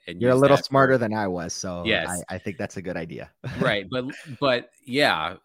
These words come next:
Speaker 1: absolutely. There were times where,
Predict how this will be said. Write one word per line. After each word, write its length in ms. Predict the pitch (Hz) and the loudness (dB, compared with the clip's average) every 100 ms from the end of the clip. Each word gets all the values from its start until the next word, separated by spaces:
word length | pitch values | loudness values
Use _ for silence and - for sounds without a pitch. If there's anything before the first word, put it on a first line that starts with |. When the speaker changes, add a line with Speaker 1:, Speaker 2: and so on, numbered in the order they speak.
| - | -2
Speaker 1:
absolutely. 720 | 127 120 123 107 113 87 92 | -2 -2 -4 -4 -4 -6 -6
There 180 | 104 101 | -6 -4
were 140 | 98 | -8
times 460 | - 98 95 90 92 | -6 -6 -6 -10 -10
where, 580 | 90 87 87 82 82 | -6 -4 -4 -4 -6